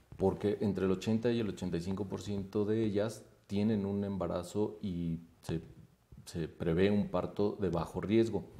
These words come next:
Esto es muy importante insistir. Cuando hay un riesgo en el embarazo, eh, puede, eso co-, puede condicionar que no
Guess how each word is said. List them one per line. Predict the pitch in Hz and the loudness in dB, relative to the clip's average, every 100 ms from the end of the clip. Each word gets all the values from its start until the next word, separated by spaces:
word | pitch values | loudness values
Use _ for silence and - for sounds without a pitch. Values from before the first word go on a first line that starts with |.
| - - - - - - - _ - | -18 -20 -20 -20 -20 -20 -20 _ 2
Esto | 147 170 | 4 6
es | |
muy | 160 | 6
importante | 165 156 131 117 117 127 | 6 2 2 4 4 2
insistir. | 123 110 85 - 95 92 - - | 0 -2 -4 -2 2 2 0 -2
Cuando | - 98 98 117 | 2 4 4 2
hay | 156 | 2
un | 180 | 0
riesgo | 180 135 120 113 117 120 113 | 2 4 4 4 2 0 0
en | 92 | -2
el | 90 85 | -2 -2
embarazo, | 82 85 85 95 95 98 90 87 - _ _ _ _ _ - | 0 2 2 2 0 -2 -2 -4 -16 _ _ _ _ _ -8
eh, | 101 | -8
puede, | 82 98 107 123 127 | -2 6 6 6 4
eso | 117 | 2
co-, | 131 120 | -2 2
puede | 107 107 | 4 4
condicionar | 120 110 92 87 87 90 - - | 2 0 -2 -4 -4 -4 -6 -6
que | 95 | -2
no | 85 90 117 143 | 0 2 2 2